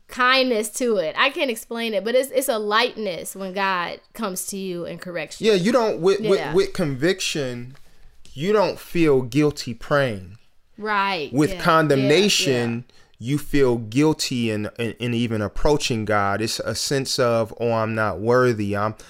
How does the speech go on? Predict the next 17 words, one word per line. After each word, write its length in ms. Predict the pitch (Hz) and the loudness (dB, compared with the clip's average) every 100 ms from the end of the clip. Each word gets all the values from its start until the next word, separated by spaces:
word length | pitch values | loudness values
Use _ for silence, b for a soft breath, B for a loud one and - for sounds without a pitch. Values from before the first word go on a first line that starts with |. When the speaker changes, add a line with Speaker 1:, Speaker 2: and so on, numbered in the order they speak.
| B | B
Speaker 2:
I, 40 | 214 | -12
I'm 120 | 202 | -2
Speaker 1:
Mm-hmm. 420 | 117 117 131 131 | 0 2 0 0
Speaker 2:
not 200 | 127 113 | 2 2
worthy 400 | 107 135 143 123 | 4 4 4 2
to 220 | 117 120 107 | -2 -2 0
approach 480 | - 160 190 - | 6 6 6 2
him." 320 | 151 123 110 117 B B B | 0 0 -2 -8 B B B
But 340 | 104 131 123 - b b b b _ _ | 2 4 4 0 b b b b _ _
our 160 | 127 123 | 4 4
Bible 540 | 104 139 185 190 160 | 4 4 6 4 4
says 640 | 131 - 135 123 120 117 - b _ - | 2 2 2 2 2 0 -8 b _ -10
we 180 | 113 151 | -2 2
were, 180 | 123 - | 2 0
we're 240 | 123 143 | 2 4
blood 560 | 113 98 123 202 247 147 | 4 2 4 6 4 4
bought. 440 | 123 80 - _ | 0 0 -4 _